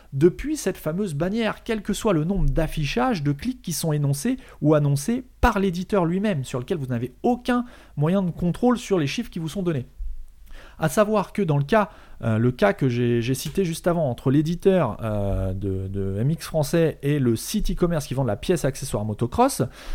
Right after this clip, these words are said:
euh, aucun conseil de tracking n'a été donné aux e-commerçants. Le problème, c'est que cette personne m'a contacté pour, euh, me demander mon avis un petit peu sur, euh,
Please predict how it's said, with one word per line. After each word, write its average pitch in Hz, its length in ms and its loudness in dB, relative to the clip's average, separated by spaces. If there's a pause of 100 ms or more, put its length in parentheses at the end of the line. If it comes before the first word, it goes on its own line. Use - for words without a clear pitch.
(240)
euh, 120 100 -2 (200)
aucun 240 540 4 (300)
conseil 190 360 0
de 127 80 0
tracking 226 440 -4
n'a 143 100 2
été 127 180 0
donné 175 560 4
aux 143 140 6
e-commerçants. 147 600 0 (680)
Le 156 160 8
problème, 247 400 4
c'est 165 200 0
que 160 340 4 (240)
cette - 280 0
personne 180 260 2
m'a 139 100 2
contacté 160 520 2
pour, 123 280 -2
euh, 117 140 2
me 120 140 0
demander 139 280 2
mon 143 140 -2
avis 135 260 0
un 123 100 0
petit - 120 -8
peu 143 160 -2
sur, 117 280 -4
euh, 104 80 -2